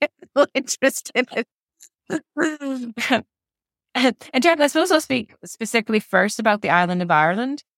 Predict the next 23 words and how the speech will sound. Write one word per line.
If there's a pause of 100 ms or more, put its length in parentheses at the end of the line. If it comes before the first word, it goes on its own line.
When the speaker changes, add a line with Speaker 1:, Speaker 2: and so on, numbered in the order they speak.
(420)
Speaker 2:
So, (580)
you
know,
everybody's
aware
that (420)
religion
is
declining.
Less
people
are
going
to
church.
Its
social
and
political
influence
is
waning.
We're,